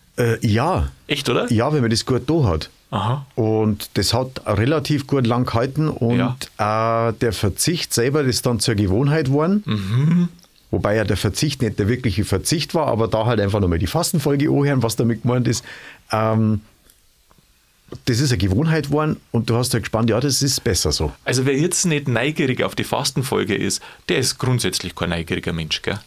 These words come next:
Speaker 1: Also wer jetzt nicht neugierig auf die Polsprungfolge ist, der ist auch
Speaker 2: <laughs>
Speaker 1: grundsätzlich kein neugieriger Mensch. Der interessiert sich nicht für Technik und für Wissenschaft.
Speaker 2: Gar
Speaker 1: Nein.
Speaker 2: nix. Aha.
Speaker 1: <laughs> Aber überhaupt ein Thema, weil du jetzt gerade Erdöl angesprochen hast.
Speaker 2: Ja.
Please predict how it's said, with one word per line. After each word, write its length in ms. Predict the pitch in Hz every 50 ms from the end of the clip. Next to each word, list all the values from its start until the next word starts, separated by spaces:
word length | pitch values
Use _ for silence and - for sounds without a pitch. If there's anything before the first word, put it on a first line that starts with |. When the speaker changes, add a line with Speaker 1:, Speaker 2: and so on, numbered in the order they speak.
| _
Speaker 1:
Also 280 | - 120 98 98 90 82
wer 120 | 92 90
jetzt 200 | 85 87 - -
nicht 160 | 95 90 80
neugierig 500 | 85 92 101 117 113 113 95 95 90 -
auf 100 | 85 80
die 120 | - 104 90
Polsprungfolge 760 | - - 170 202 180 - - 98 92 82 - 87 85 82 87 78
ist, 180 | 80 80 -
der 140 | - 92 104
ist 100 | 117 - -
auch 200 | 117 131 131 131
Speaker 2:
<laughs> 60 | 131
Speaker 1:
grundsätzlich 600 | - 135 147 151 156 165 147 139 - 143 131 131
kein 200 | - 165 131 123
neugieriger 640 | 127 113 - 170 147 147 131 170 175 135 - - 180
Mensch. 340 | 147 156 151 110 101 - - - - - - -
Der 100 | 220 214
interessiert 480 | 208 - - 185 185 - 185 180 175 185
sich 80 | 180 175
nicht 160 | 180 175 -
für 140 | - 175 -
Technik 400 | 190 185 190 180 - 208 180 -
und 100 | 185 151
für 160 | - 190 175
Wissenschaft. 480 | 175 202 196 - 208 165 - 143 98 196
Speaker 2:
Gar 100 | 233 254
Speaker 1:
Nein. 180 | 175 165 123
Speaker 2:
nix. 300 | - 143 - - - - - - -
Aha. 340 | - 95 90 95 107 127 170 - - -
Speaker 1:
<laughs> 840 | 220 - - - - 262 135 - 220 - - - - - - -
Aber 160 | - - 110
überhaupt 440 | 120 107 92 85 90 120 - - -
ein 240 | 120 104 95 - -
Thema, 280 | - - 160 139 131 104 95 - - - - - -
weil 180 | 110 104 104 104
du 140 | - - 104
jetzt 100 | - -
gerade 220 | 107 101 95 90 - - - _ - - - _ _ -
Erdöl 380 | 110 107 113 135 135 131 139
angesprochen 420 | 139 131 131 - - 139 139 131 139 139 135
hast. 280 | 151 151 - - -
Speaker 2:
Ja. 320 | 120 117 107 113 180 180